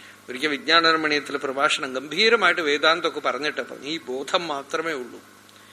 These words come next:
ഏകമേവ അദ്വിതീയം, ഇത് നല്ലവണ്ണം നിശ്ചയിക്കണം, ഇതിന്ന് ചലിച്ചു പോവരുത്"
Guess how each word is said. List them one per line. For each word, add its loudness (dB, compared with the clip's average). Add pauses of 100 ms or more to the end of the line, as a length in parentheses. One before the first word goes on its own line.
(120)
ഏകമേവ 2
അദ്വിതീയം, -4 (160)
ഇത് -4
നല്ലവണ്ണം 6
നിശ്ചയിക്കണം, 6 (1900)
ഇതിന്ന് 2
ചലിച്ചു 4
പോവരുത്" 4